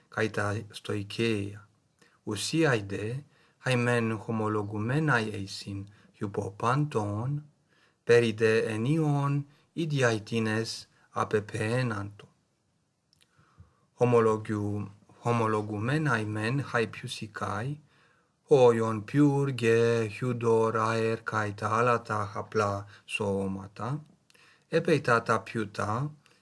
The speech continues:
καὶ τὰ μόρια αὐτῶν, καὶ τὰ ζῶια καὶ τὰ μόρια τῶν ζωιῶν, καὶ τέλος ὁ οὐρανὸς καὶ τὰ μόρια τοῦ οὐρανοῦ. Οἴδια οἱ δέ τινες οὐσίας λέγουσιν ἕναι,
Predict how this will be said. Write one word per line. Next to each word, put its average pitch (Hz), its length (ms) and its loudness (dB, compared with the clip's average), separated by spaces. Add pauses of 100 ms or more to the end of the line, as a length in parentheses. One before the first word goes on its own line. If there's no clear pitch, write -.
(160)
καὶ 139 160 2
τὰ 120 160 2
μόρια 127 540 2
αὐτῶν, 110 760 -4 (640)
καὶ 160 160 4
τὰ 127 240 4
ζῶια 147 540 2
καὶ 123 240 0
τὰ 107 180 -2
μόρια 127 480 -2
τῶν 101 600 -4
ζωιῶν, 120 720 -2 (720)
καὶ 117 220 4
τέλος 110 640 -2 (320)
ὁ 165 200 6
οὐρανὸς 117 520 2
καὶ 117 180 4
τὰ 107 140 -2
μόρια 120 460 0
τοῦ 107 500 -4
οὐρανοῦ. 110 600 -2 (1300)
Οἴδια 147 320 4
οἱ 113 120 2
δέ 104 160 -4
τινες 139 720 -2
οὐσίας 113 640 -4
λέγουσιν 117 560 -2
ἕναι, 104 480 -2